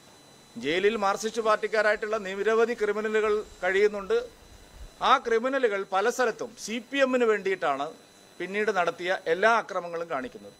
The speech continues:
സ്വർണ്ണക്കള്ളക്കടത്ത് കേസിൻ്റെ വിവരമായാലും രാമനാട്ടുകരയിലെ ക്വട്ടേഷൻ സംഘത്തിൻ്റെ കേസിൻ്റെ വിവരമായാലും പിന്നീട് പുറത്തു വന്ന എല്ലാ അക്രമ സംഭവങ്ങളിലും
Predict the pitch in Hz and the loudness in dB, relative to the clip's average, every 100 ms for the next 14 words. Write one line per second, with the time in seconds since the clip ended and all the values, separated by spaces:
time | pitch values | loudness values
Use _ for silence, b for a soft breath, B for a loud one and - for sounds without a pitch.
0 | - - - - - - - - 165 196 | -20 -16 -16 -14 -14 -14 -10 -2 0 0
1 | 202 202 190 185 185 180 170 185 180 175 | 0 2 2 0 -2 -4 -4 -4 -6 -4
2 | 175 175 170 160 160 165 - - - - | -2 -2 0 0 0 -2 -6 -12 -16 -20
3 | - - - - - - 165 185 202 202 | -18 -20 -20 -20 -20 -2 2 2 2 0
4 | 202 190 190 190 190 196 190 180 170 175 | 0 2 2 0 0 0 0 0 -4 -2
5 | 196 202 175 185 180 185 180 170 170 180 | -4 -6 -6 -2 -2 -4 -4 -2 -2 -2
6 | 175 170 165 165 156 147 147 180 - - | -6 -4 0 0 2 0 0 -4 -10 -16
7 | - - - - - 214 240 294 294 233 | -16 -16 -18 -20 -8 -4 -2 -2 0 2
8 | 233 247 277 254 262 240 220 233 254 269 | 2 4 2 2 4 4 4 4 4 4
9 | 294 294 - _ - 185 - 254 247 247 | 2 0 -4 _ -6 -4 0 2 2 0
10 | 233 226 226 226 220 233 | 2 2 2 2 2 2